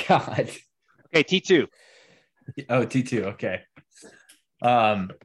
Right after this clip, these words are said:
Speaker 3: no, I just, I don't know. It's just the
Speaker 1: Part of the
Speaker 3: there's,
Speaker 1: journey.
Speaker 3: like, it's, yeah, like,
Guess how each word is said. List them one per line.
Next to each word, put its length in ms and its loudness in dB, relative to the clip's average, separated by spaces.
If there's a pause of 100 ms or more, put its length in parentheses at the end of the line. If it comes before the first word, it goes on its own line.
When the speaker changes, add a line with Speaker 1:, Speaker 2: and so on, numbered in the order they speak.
(360)
Speaker 3:
no, 180 4
I 200 2
just, 340 -6
I 120 -4
don't 120 -4
know. 240 -4
It's 200 -10
just 240 -12
the 340 2 (1040)
Speaker 1:
Part 160 0
of 80 0
the 60 -2
Speaker 3:
there's, 100 -2
Speaker 1:
journey. 180 2
Speaker 3:
like, 260 0 (180)
it's, 220 -4
yeah, 340 0
like, 320 -4